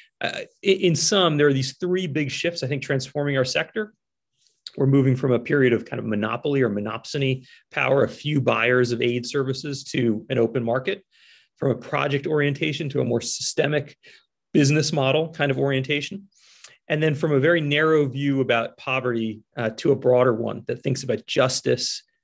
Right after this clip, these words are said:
rights, behavioral science, that thinks about people as customers. Um, and I think that this, these three big trends are pushing us into a very different era in the, in the aid industry, into trying to achieve the sustainable development goals.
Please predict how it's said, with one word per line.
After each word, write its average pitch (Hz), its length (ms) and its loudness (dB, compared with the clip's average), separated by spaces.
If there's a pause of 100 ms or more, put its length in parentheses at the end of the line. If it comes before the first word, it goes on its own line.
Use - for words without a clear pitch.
(120)
rights, - 680 0 (480)
behavioral 123 460 2
science, 131 760 -2
that - 200 -4
thinks 175 240 -2
about 139 240 0
people - 260 -4
as 123 100 -2
customers. - 640 -10 (540)
Um, 110 440 -6 (180)
and 147 120 0
I 127 60 2
think 180 360 -4 (160)
that 127 220 -2
this, 196 200 4
these 196 220 -2
three 202 440 -2 (360)
big 185 180 2
trends 127 500 0
are 127 160 0
pushing 165 440 -2
us 131 120 0
into 135 240 0
a 113 80 2
very 143 300 2
different 127 320 -4
era 123 280 -2 (600)
in 127 380 -2
the, 110 360 -4
in 123 80 -4
the 113 200 2
aid 117 80 2
industry, 151 680 -2
into 113 480 -2
trying 127 280 -2
to 107 60 0
achieve 143 400 -6
the 123 60 -4
sustainable 131 520 -2
development 123 440 0
goals. 123 460 0